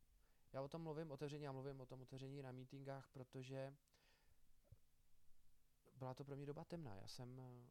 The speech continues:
já jsem jako fakt jako prožíval obrovskou vnitřní nespokojenost, sebelítost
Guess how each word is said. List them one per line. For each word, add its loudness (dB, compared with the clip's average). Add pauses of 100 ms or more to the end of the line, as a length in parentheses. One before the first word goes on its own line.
(100)
já -4
jsem -4
jako -6
fakt -14
jako -4
prožíval 0 (360)
obrovskou 0
vnitřní -4
nespokojenost, -4
sebelítost -4